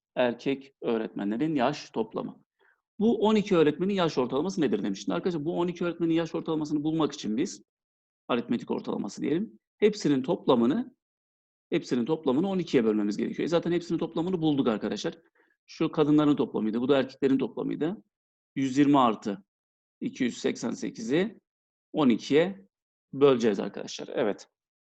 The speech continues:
Bu işlemi yapalım. Hadi bakalım. Hadi kafadan yap bunu, değil mi? Dört yüz sekiz mi yapıyor? Sanırım dört yüz sekiz yapıyor. Dört yüz sekiz on ikiye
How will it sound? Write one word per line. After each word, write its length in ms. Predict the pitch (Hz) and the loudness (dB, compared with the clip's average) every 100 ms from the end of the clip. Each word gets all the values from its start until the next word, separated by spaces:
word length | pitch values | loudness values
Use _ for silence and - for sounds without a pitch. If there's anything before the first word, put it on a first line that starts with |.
| _ _ | _ _
Bu 200 | - 113 | -10 -6
işlemi 420 | - - - 110 135 | -6 -8 -6 -4 -2
yapalım. 400 | 127 - 110 104 | -4 -4 -4 -2
Hadi 200 | 110 104 | -2 -4
bakalım. 320 | 104 117 123 | -4 -6 -6
Hadi 200 | 117 110 | -6 -6
kafadan 340 | 110 104 110 | -6 -6 -4
yap 260 | 139 139 - | -2 -4 -6
bunu, 180 | 104 110 | -4 0
değil 100 | 147 | 0
mi? 220 | 95 - _ _ _ _ 131 | -2 -10 _ _ _ _ 4
Dört 300 | 143 147 - | 4 4 -2
yüz 340 | 160 - - _ _ _ _ _ | -2 -2 -16 _ _ _ _ _
sekiz 420 | _ - 120 175 117 | _ -6 -4 -2 0
mi 100 | 104 | 0
yapıyor? 340 | 98 - 98 - _ _ _ _ _ _ | -2 -6 -10 -10 _ _ _ _ _ _
Sanırım 440 | - - 104 127 | -8 -4 -2 -2
dört 220 | 123 113 - | -2 -4 -8
yüz 60 | |
sekiz 280 | - 110 110 | -10 -8 -6
yapıyor. 300 | 101 147 135 | -6 -6 -2
Dört 200 | 127 127 | -2 -2
yüz 80 | - | -8
sekiz 220 | 117 143 | -4 0
on 140 | 131 | 0
ikiye 460 | 113 98 135 160 - | 0 0 -2 -2 -4